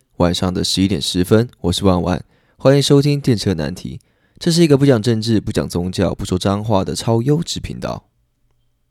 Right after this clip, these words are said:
今天想跟大家聊的话题比较轻松哦，不会像前两集那么样的沉重跟哈扣。我想要讲的是我在大学时期所听到的一个故事，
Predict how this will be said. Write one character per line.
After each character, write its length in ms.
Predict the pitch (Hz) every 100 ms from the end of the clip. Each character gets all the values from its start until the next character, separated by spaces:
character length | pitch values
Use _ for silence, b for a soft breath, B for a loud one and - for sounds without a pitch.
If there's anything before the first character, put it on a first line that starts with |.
| _ _ _ _ _ _ _ _ _ _ _ _ _ _ _ _ _ _
今 140 | -
天 80 | 143
想 160 | 151 101
跟 100 | 92
大 80 | 95
家 120 | 98
聊 140 | 85
的 80 | 82
话 240 | 95 104
题 140 | 90 87
比 60 |
较 80 | 90
轻 280 | 92 - 101
松 240 | - 98
哦， 160 | 92 71
不 140 | -
会 100 | 107
像 280 | 113 151 135
前 240 | 113 101 98
两 200 | 80 85
集 220 | - 85
那 180 | 98 104
么 180 | 101
样 220 | 95 98 90
的 160 | 85
沉 320 | - - 85
重 300 | 90 110 90
跟 180 | 87 85
哈 280 | 87 90 90
扣。 340 | - 101 - _ b b b b b b b b b
我 100 | 139
想 120 | 139 170
要 60 |
讲 240 | 160 123 95
的 180 | 95
是 460 | 98 - 123 113 104
我 240 | 92 87
在 580 | 82 - 107 101 98 98
大 220 | 101 135
学 300 | 127 - 90
时 400 | 95 - 90 90
期 500 | 98 - 85 87 92
所 460 | 98 - 95 67 52
听 320 | - - 143
到 120 | 151
的 80 | 117 98
一 40 |
个 140 | 107
故 180 | 101 113
事， 280 | 95 104 85